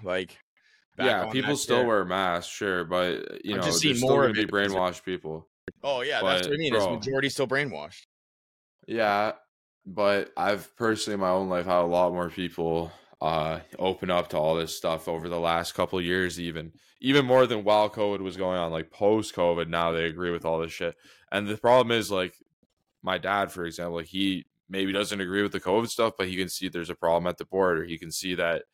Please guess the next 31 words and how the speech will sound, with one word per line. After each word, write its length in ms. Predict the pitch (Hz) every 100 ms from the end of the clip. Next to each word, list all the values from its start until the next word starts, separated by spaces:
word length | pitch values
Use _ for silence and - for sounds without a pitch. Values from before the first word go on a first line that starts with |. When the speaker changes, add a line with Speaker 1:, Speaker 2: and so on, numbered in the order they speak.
| _ _
Speaker 2:
whites 420 | - 90 98 98 101
are 120 | 90
being, 400 | 92 92 87 85
like, 240 | 85 82
<laughs> 20 |
targeted 600 | - 110 101 117 104 92
pretty 240 | - 107 92
much 360 | 87 87 -
now 300 | 85 82 87
in 80 | 92
the 80 | 87
media 500 | 80 90 87 90 85
and 140 | 85
stuff. 280 | 80 95 92 - - -
They're 100 | -
trying 200 | 87 101
to 40 | 92
push 240 | 98 90 -
anti-white 800 | 87 92 90 90 87 78 90 92
stuff, 300 | - 80 90
like 120 | 82 82
reverse 420 | 80 85 90 -
racism. 600 | 85 104 - 87 87 113 - _ _ _
Speaker 1:
Yeah. 300 | 110 101 85
Speaker 2:
Uh, 340 | 90 92 87 85
or 180 | 85 95
just 180 | 98
racism 560 | 87 92 95 90 82 80
in 100 | 78
general. 440 | 87 92 78 76 82
Like, 160 | 82